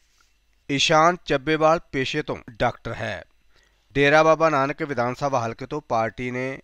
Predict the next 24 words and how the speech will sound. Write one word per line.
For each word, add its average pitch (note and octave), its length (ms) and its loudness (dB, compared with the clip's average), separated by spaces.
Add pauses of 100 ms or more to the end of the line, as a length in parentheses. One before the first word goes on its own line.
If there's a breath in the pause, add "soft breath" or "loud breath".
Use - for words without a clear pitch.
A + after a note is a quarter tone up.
ਗੁਰਦੀਪ B2+ 420 -4
ਸਿੰਘ C3 280 -4
ਰੰਧਾਵਾ A2+ 460 -4
ਨੂੰ C3 240 -8
ਉਮੀਦਵਾਰ A#2 600 -4
ਐਲਾਨਿਆ G#2+ 460 -6
ਹੈ। G#2+ 320 -8 (880)
ਐਤਵਾਰ E3 460 6
ਦੇਰ C#3 300 0
ਸ਼ਾਮ D#3 320 0 (200)
ਅੱਠ C#3 140 -2
ਵਜੇ C#3+ 220 0
ਦੇ C3+ 160 0
ਕਰੀਬ B2+ 360 -4
ਸਰਕਾਰੀ B2+ 600 -2
ਹਸਪਤਾਲ B2+ 400 -4 (100)
ਚੱਬੇਵਾਲ A#2+ 440 -4
ਦੇ A2+ 120 -6
ਬਾਹਰ A#2 320 -2
ਮੋਟਰਸਾਈਕਲ A2+ 640 -8
ਸਵਾਰ G#2 480 -8 (100)
ਬੇਪਛਾਣ B2 720 -6 (120)
ਹਮਲਾਵਰਾਂ A2 480 -8
ਨੇ B2+ 160 -6